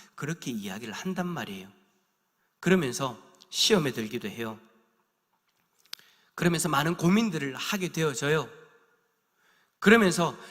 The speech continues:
내가 예수 그리스도를 믿어서 하나님 앞에 의인이 되어서 뭐하노? 이 땅에서 이러는데,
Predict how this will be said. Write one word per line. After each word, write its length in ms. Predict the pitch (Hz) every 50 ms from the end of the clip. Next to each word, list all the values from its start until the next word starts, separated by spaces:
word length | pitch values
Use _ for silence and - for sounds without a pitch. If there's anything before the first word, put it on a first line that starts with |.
| -
내가 220 | - 165 180 208 220 196
예수 260 | 170 160 160 - 226
그리스도를 340 | 214 185 175 - - 185 175
믿어서 400 | 165 185 196 196 - - 139 - - - -
하나님 320 | - - 247 233 208 180 170
앞에 180 | 156 - -
의인이 240 | - 165 185 202 208
되어서 240 | 202 196 - - 143
뭐하노? 600 | 131 117 110 120 160 240 - - - - - - - - - _
이 60 | 233
땅에서 400 | 202 - 240 196 180 165 - -
이러는데, 600 | - - 170 175 175 160 127 107 - - - -